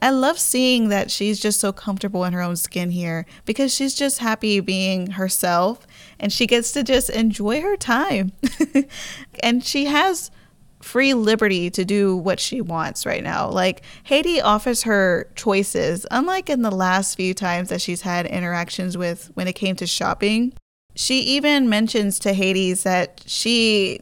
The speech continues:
didn't really get to shop last time when she went to a store because Eros ended up, you know, picking things out for her and telling her, "Oh, you don't want this, you want this."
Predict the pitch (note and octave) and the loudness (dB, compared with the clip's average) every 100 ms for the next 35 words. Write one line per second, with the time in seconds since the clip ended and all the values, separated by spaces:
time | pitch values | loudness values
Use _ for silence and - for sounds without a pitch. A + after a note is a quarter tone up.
0 | - - A#3 C4 G#3 A3 G#3+ G3+ G3 - | -6 2 4 2 0 2 2 2 0 -2
1 | G#3 F#3 F3+ - - G3 G3 G3 - A#3 | -4 -4 -4 -4 -2 4 4 2 -4 -2
2 | A#3+ B3+ - C4+ C4+ C4+ A#3+ A#3 A#3+ A#3+ | 0 0 0 0 2 2 0 -2 -4 -4
3 | A#3 B3+ A#3+ - B3 B3 B3 B3 - - | -4 -2 -2 -2 0 2 0 -4 -12 -10
4 | A3 A3 A#3 A3 G#3+ G#3 - - _ - | -6 -2 0 2 0 -2 -6 -10 _ 0
5 | B3+ C#4+ A#3+ G#3+ G#3 G3+ G3 F#3+ F#3 F3+ | 4 4 4 2 2 2 4 4 4 2
6 | G3+ G3 F#3 F3+ B3+ - G#3 F#3+ F3+ F3 | 0 0 0 0 -4 -2 -2 0 -2 0
7 | F3 F3+ F3 E3+ E3 E3+ F#3+ F#3+ F3+ E3+ | 0 0 -2 -2 -2 -2 -2 0 0 0
8 | A3 G#3 G#3+ A#3 G#3 G#3 F#3 G3 F#3+ F3+ | 0 0 2 0 2 0 0 2 2 0
9 | F#3 F#3 F3 F#3+ G3 - - | -2 -2 -2 0 2 2 -4